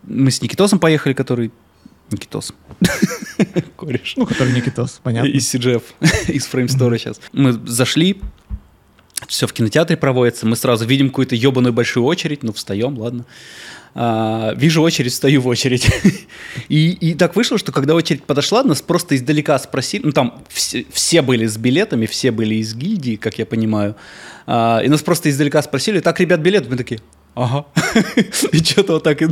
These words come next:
Speaker 1: на, на расстоянии двух метров распечатку с телефона регистрации показали и, и прошли.
Speaker 2: Да.
Speaker 1: И потрясающее мероприятие. По-, потом Петя к нам подвалил тоже, мы ему написали, «Бля, мы прошли вот так вот, <laughs> давай, бери такси, подъезжай».
Speaker 2: Так.
Speaker 1: Потрясающе. Блин, всё равно очень вдохновенное мероприятие. Ты всё равно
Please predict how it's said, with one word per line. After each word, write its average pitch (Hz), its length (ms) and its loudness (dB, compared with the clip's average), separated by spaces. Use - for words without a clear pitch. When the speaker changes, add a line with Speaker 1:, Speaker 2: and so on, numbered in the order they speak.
Speaker 1:
на, 175 160 4
на 165 180 2
расстоянии 151 340 4
двух 139 240 -2
метров 147 300 2
распечатку 143 640 0
с 131 80 -2
телефона 139 440 2
регистрации 127 600 0
показали 147 460 -2
и, - 120 -6
и 156 40 -2
прошли. 123 380 -2
Speaker 2:
Да. 123 160 0
Speaker 1:
И 143 260 0
потрясающее 165 680 -2
мероприятие. 165 600 -2
По-, 160 100 2
потом 190 300 0
Петя 190 220 2
к - 60 -6
нам 135 140 2
подвалил 131 400 0
тоже, 113 240 -2
мы 110 80 0
ему 113 100 0
написали, 110 240 -4
«Бля, 143 280 0
мы 131 120 4
прошли 175 300 0
вот 147 160 2
так 156 180 2
вот, 160 80 0
<laughs> 147 160 2
давай, 196 160 4
бери 156 200 2
такси, 147 260 -2
подъезжай». 131 520 0
Speaker 2:
Так. - 80 -20
Speaker 1:
Потрясающе. 135 1000 0
Блин, 143 220 0
всё 127 160 -2
равно 165 380 2
очень 156 360 0
вдохновенное 139 680 0
мероприятие. 123 640 0
Ты 139 420 0
всё - 180 -2
равно 151 400 2